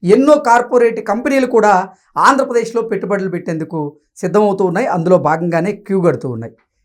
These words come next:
ఇప్పుడు ఆంధ్రప్రదేశ్కి మరో కేంద్రానికి సంబంధించినటువంటి ఒక బాహుబలి ప్రాజెక్ట్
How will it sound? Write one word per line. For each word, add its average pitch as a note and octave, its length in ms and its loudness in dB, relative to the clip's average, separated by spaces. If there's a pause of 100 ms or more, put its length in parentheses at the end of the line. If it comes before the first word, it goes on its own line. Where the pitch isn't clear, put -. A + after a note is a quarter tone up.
(140)
ఇప్పుడు B3+ 600 6 (560)
ఆంధ్రప్రదేశ్కి C4 920 2 (300)
మరో D4 520 4 (560)
కేంద్రానికి C#4+ 600 6
సంబంధించినటువంటి A3 1080 0 (220)
ఒక A3 140 2
బాహుబలి B3+ 760 4
ప్రాజెక్ట్ G3 560 -4